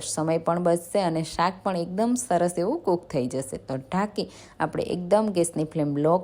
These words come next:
કરીશું અને પાંચ મિનિટ માટે લો ફ્લેમ ઉપર થવા દેશું.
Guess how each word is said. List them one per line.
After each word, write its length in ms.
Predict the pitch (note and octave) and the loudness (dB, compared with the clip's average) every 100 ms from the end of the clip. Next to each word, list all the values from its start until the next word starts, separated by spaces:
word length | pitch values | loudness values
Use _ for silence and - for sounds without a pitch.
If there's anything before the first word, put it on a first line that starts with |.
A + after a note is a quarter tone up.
| F#3+ | 4
કરીશું 400 | F#3 G3 G3+ G3 | 2 2 -2 -2
અને 100 | D#3+ D3+ - | -2 -2 0
પાંચ 260 | A3 A3+ G#3 | 0 0 -2
મિનિટ 260 | F#3 E3 D3+ | -2 -2 -4
માટે 200 | D3 G3 G#3+ | -4 -4 0
લો 80 | D#3+ E3+ E3 | 2 2 0
ફ્લેમ 180 | D3+ C#3 | -2 -2
ઉપર 240 | C#3 - D4 - | -6 -6 -6 -4
થવા 220 | G#3 D#3+ C3+ C3+ | -2 0 0 -2
દેશું. 300 | C3+ - | -6 -10